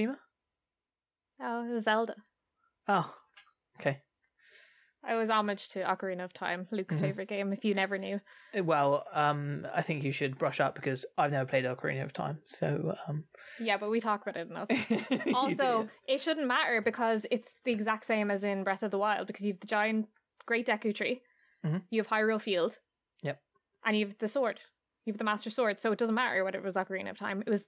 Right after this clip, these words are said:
Speaker 2: Zelda.
Speaker 1: Yeah.
Speaker 2: Unlike
Speaker 1: <laughs>
Speaker 2: Halo.
Speaker 1: But regardless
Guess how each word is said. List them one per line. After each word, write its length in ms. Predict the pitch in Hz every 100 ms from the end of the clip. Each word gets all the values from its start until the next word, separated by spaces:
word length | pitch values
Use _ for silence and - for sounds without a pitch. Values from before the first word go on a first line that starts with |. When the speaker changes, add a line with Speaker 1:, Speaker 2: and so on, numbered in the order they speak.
| -
Speaker 2:
Zelda. 340 | 202 202 208 - _ _ _ _ - - - -
Speaker 1:
Yeah. 120 | 156 143 _ _ _ _ _ -
Speaker 2:
Unlike 440 | 254 226 226 226 175 - -
Speaker 1:
<laughs> 260 | _ -
Speaker 2:
Halo. 340 | - 220 214 196 - _ _ _ _ _ _ _ _ _ _
Speaker 1:
But 360 | 170 160 - - _ _ _ _ _ _ _ _ _ _ -
regardless 840 | 170 160 160 147 120 - - -